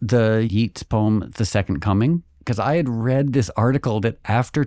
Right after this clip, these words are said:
Trump was installed as president, Google searches and downloads for this poem, The Second Coming, skyrocket because it's about the apocalypse. It almost feels like it's,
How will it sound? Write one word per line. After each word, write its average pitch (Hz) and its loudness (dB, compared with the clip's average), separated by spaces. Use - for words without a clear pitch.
Trump - -2
was 107 2
installed 104 0
as 101 0
president, 107 -2
Google 143 4
searches 123 -2
and 110 2
downloads 120 0
for 110 0
this 104 0
poem, 104 0
The 95 2
Second 101 -2
Coming, 98 0
skyrocket 87 -2
because 110 0
it's 107 -6
about 101 0
the 101 -2
apocalypse. - -4
It 101 -2
almost 127 4
feels 123 0
like 107 0
it's, 104 -6